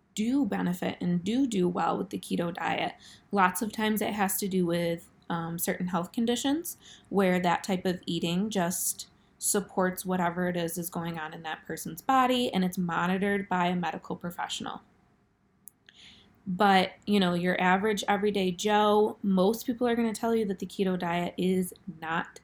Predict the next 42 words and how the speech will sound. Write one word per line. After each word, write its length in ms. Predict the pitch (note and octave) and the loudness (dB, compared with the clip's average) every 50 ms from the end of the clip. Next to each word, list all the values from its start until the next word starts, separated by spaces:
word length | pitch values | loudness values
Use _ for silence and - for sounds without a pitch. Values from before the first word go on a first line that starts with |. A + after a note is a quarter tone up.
| _ _ | _ _
sustainable 840 | - - - G3+ G3 - C4 D4 D#4 B3+ G3 - - - - - - - - - - - - - _ | -14 -10 -8 -6 -4 -2 0 0 2 0 -2 -2 -4 -6 -6 -8 -12 -20 -20 -20 -20 -20 -20 -16 _
because 340 | - G#3+ G3 - G#3+ G3+ F#3 | -2 -2 0 2 0 0 2
it 120 | G#3 G#3 G3 | 4 4 4
is 180 | G3 F#3+ F3+ | 4 2 2
so 300 | - - - - F#3+ G#3+ B3+ | 0 -2 0 0 2 2 2
low 240 | B3+ B3 A#3+ B3 | 2 0 0 0
carb. 520 | B3 - - G3+ E3+ E3+ F3+ G3 A#3 A#3+ - - _ _ _ _ _ _ _ _ _ _ _ _ _ _ _ _ - - - _ _ _ | -2 -2 0 0 2 2 2 0 0 -2 -6 -12 _ _ _ _ _ _ _ _ _ _ _ _ _ _ _ _ -4 -4 -4 _ _ _
And 680 | - G#3+ G#3 G#3 G3+ F#3+ F#3+ F#3+ F#3 F#3 F#3 F#3 F#3+ F#3 - - | 0 2 2 4 4 4 4 4 4 4 2 2 0 0 -2 -2
it 120 | - G#3+ - | -2 0 0
depends, 360 | G#3+ G#3 G#3+ A#3 A3+ A#3 A#3 | 0 0 2 2 4 4 4
I 120 | A#3 A3+ | 2 2
guess, 240 | A3+ G#3+ G#3 G#3 - | 2 2 2 2 0
if 120 | G#3+ G3+ - | -2 -2 -2
you're 120 | G3 G3 | -4 -2
following 480 | - F#3+ F#3 F#3+ G3 G3+ G3 F#3 F3+ F3+ | 0 0 0 2 2 0 0 0 0 -2
it 100 | - - | -4 -4
to 100 | - - | -4 -4
a 60 | F#3+ F#3 | -4 -4
T, 340 | - - D#4 D4+ B3+ A3 | -4 -4 -2 0 0 0
but 120 | G3 G3+ G3 | 0 0 0
if 120 | G3 - | 0 0
you're 100 | G#3+ G#3 | 0 -2
trying 300 | G#3 - A#3 G#3+ G#3+ A3 | 0 0 0 0 0 0
to 80 | A3+ A3+ | 0 0
achieve 420 | G#3 G3 - - G#3+ G3+ G3+ G3 | 0 0 -2 -4 -2 -2 -2 -4
ketosis, 760 | - - G3+ - C4+ C#4+ C#4 C4+ - G#3+ G3 G3 G3 F#3+ - - _ - - - - - _ _ | -6 -8 -4 -2 0 0 0 0 0 0 0 0 0 -2 -6 -10 _ -20 -20 -20 -20 -20 _ _
you're 160 | - G#3 B3+ | 0 0 2
supposed 380 | C4 - B3 - C4 C4+ B3+ - | 2 0 -2 0 0 0 0 0
to 40 | - | -2
be 120 | G3+ G3 | -2 0
monitoring 640 | F#3 F3+ F#3 G#3 G#3+ G#3 - - - - - - - | 0 2 2 0 0 -2 -2 -4 -6 -8 -8 -8 -6
that 200 | - - - - | -8 -8 -8 -6
throughout 300 | - G#3+ G#3 F3+ F3+ - | -2 0 2 2 2 0
the 60 | F3 | -2
day 160 | F3+ E3 E3 | -4 -4 -4
too, 440 | E3 - - - A3+ A3 G#3+ G#3+ G#3+ - | -4 -2 0 2 4 4 4 2 2 0
and 160 | - F#3 F#3 | 0 0 0
people 240 | - G3 F#3+ F#3 F3+ | -2 -2 -2 -2 -2
find, 260 | F3+ - F#3 F3+ F3+ | -2 -2 0 0 0
like, 320 | F3+ F3 E3+ - - - - _ _ _ _ _ _ | 0 -2 -4 -6 -10 -18 -20 _ _ _ _ _ _
they 120 | - F3 | -4 -4
can't 540 | F3 - - - F#3+ F3 E3+ E3 D#3 D#3 - | -4 -6 -4 -2 -2 -2 -2 -2 -4 -6 -8